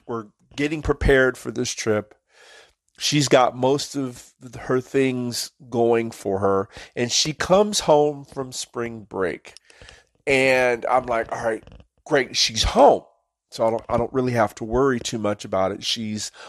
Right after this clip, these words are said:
on her way here. You know, she left on a Friday from, um, school, and she drove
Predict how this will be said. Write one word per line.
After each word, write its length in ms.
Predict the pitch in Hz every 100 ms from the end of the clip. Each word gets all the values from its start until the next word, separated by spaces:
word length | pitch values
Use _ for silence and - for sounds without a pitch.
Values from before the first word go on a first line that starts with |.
| -
on 300 | 120 123 139
her 160 | 117 131
way 340 | 110 117 120
here. 720 | 113 - 127 120 117 117 113 - - - _
You 420 | - - - 123
know, 220 | 117 107 107
she 220 | - 131
left 580 | 117 139 143 - - - -
on 320 | 123 120 120
a 280 | 127 113 110
Friday 960 | - - - 135 127 123 120 107 110
from, 580 | 113 - 110 104 104 110 _ _ -
um, 260 | 107 101 110
school, 600 | - 147 139 135 127 127 _ - _
and 180 | - 107
she 180 | 101 123
drove 800 | 107 120 143 135 127 131 120 -